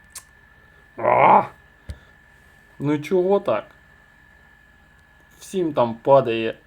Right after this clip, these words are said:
а мені ніфіга. І фінальний нас вулкаутик в Італії. Якщо це може бути Це П, Інтер.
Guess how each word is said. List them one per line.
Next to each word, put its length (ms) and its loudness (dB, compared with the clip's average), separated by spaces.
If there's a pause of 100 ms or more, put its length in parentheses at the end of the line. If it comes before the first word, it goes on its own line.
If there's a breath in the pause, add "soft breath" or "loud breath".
а 100 -8
мені 300 -4
ніфіга. 600 -6 (4000 soft breath)
І 220 -10
фінальний 680 0
нас 360 -2 (320 loud breath)
вулкаутик 1160 2 (400)
в 40 -14
Італії. 720 2
Якщо 320 -10
це 140 -8
може 240 -6
бути 340 -10
Це 240 -2
П, 640 2 (260 loud breath)
Інтер. 720 -2